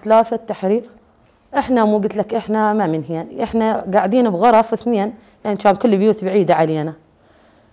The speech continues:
يعني احنا بس الولد مالتنا اثنين بس، يعني المنطقة ثلاثمية، ثلاثمية واحد،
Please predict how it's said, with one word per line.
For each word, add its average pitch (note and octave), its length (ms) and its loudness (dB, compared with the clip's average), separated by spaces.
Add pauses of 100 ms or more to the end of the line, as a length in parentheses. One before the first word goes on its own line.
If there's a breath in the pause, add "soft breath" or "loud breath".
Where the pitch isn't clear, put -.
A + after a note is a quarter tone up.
(580 soft breath)
يعني C4 320 -4
احنا C#4 180 0
بس C4+ 220 2
الولد G#3+ 680 2
مالتنا A3+ 380 2
اثنين F#3+ 340 0
بس، G#3+ 260 -4
يعني A3 220 2
المنطقة G3+ 800 -4
ثلاثمية، F#3+ 640 -6 (140)
ثلاثمية G3+ 320 -6 (200)
واحد، F3+ 420 -2